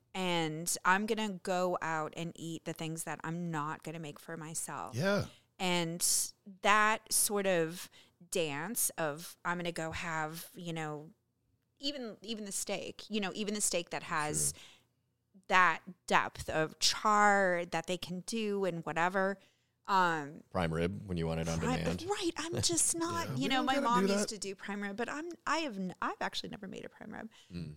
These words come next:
Speaker 1: Um,
Speaker 3: I love to do it, but it's, that's a lot of fuss.
Speaker 2: Yeah.
Speaker 1: It's
Speaker 3: It's
Speaker 1: a
Speaker 3: like
Speaker 1: lot
Speaker 3: my
Speaker 1: of
Speaker 3: wife and I, right?
Speaker 1: fuss
Speaker 3: We
Speaker 1: and,
Speaker 3: just
Speaker 2: Right.
Speaker 1: right?
Speaker 2: And then
Speaker 1: And
Speaker 2: you're
Speaker 1: it's
Speaker 2: just
Speaker 1: like
Speaker 2: left with
Speaker 3: Prime
Speaker 2: all
Speaker 3: rib on
Speaker 2: that.
Speaker 1: that,
Speaker 3: demand.
Speaker 1: oh my
Speaker 3: Yeah.
Speaker 1: God, you can go to Jack's and have
Speaker 3: Mm.
Speaker 1: prime rib. I
Speaker 3: Right.
Speaker 1: mean, I'm really sort of in that dance right now of, "Hey, I'm gonna eat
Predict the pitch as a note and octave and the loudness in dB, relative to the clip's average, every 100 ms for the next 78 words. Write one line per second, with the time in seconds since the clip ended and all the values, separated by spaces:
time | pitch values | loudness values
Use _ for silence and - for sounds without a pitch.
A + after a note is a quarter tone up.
0 | - G3+ F3+ E3+ - D2 - C#3 C3 F#2 | 0 2 4 2 -6 -12 -4 -2 0 2
1 | D3+ - F2 F2 - - F#2+ F#2+ D#2+ E2 | 2 2 0 -2 -2 -4 -4 -6 -4 -6
2 | - - A#2+ G#3 F#3 - D#4+ G4 - - | -6 0 6 10 10 10 -2 -4 -4 -2
3 | - F2 G2 D4+ D#4+ E4+ - B2+ C#3+ - | 0 4 6 8 8 8 6 6 4 2
4 | D#4 C#4 - D#3+ B3+ E4 A4 C3 C#3+ D3 | 0 -2 6 6 6 4 4 8 10 10
5 | C3+ B2+ B2+ C#3 G#2 G#2+ - C4+ C#4 - | 8 8 10 10 8 6 6 8 6 4
6 | D4+ D4 C#4+ D4+ D4 D4+ F4 - G#3 A3+ | -2 -4 -4 -4 -4 0 0 0 -2 -4
7 | A3 A3 A3 - G3+ B3+ A#3 - F3 F#3 | -4 -4 -4 -2 -2 -4 -4 -4 -4 -6
8 | F3+ F3 F3+ E3 D#3+ E3 - A3 A3 A3 | -4 -4 -4 -4 -4 -2 0 2 2 2
9 | A3 - - - - _ _ - B3 A#3+ | 0 -4 -18 -20 -20 _ _ 2 4 4
10 | B3 C#4 C#4+ C4+ A3 G#3 F#3 F3+ D#3 F3+ | 4 2 2 2 2 0 0 0 -2 -4
11 | D#3+ - A#2 - C#3 F2 A#2 - F3 E3+ | -4 -4 -6 -4 -2 0 0 2 4 4
12 | E3 F3 G#3 - _ - - B3+ A#3+ D#3 | 2 0 -8 -16 _ -8 -2 2 2 2
13 | F3 G3+ G#3 G#3+ - G#3 | 0 0 0 0 0 -2